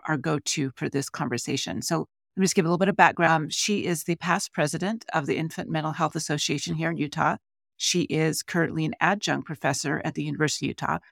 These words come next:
When I met her, she was, uh, fully employed there, but she's pursuing other things, but still teaching on the side. And she's currently with United Way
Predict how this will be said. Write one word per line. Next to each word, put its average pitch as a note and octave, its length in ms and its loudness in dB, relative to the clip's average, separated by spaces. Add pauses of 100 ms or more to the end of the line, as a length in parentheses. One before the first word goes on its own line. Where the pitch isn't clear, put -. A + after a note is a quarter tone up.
(120)
When E3 100 0
I D#3+ 40 2
met D#3+ 180 6
her, D3+ 140 2
she D#3+ 180 2
was, D3+ 280 0
uh, D#3 120 -2
fully G#3 340 2
employed E3+ 300 0
there, D3+ 120 2
but C3+ 100 -2
she's - 180 -4
pursuing F3 400 0
other D#3 160 0
things, D#3 420 -2
but D#3 120 -2
still E3+ 240 -2
teaching D#3+ 320 -4
on D3 100 0
the C#3+ 80 0
side. D3+ 400 2 (400)
And A#3+ 380 4
she's - 220 -4
currently F3 500 0
with D3+ 340 -2
United D3+ 520 2
Way D3 260 -2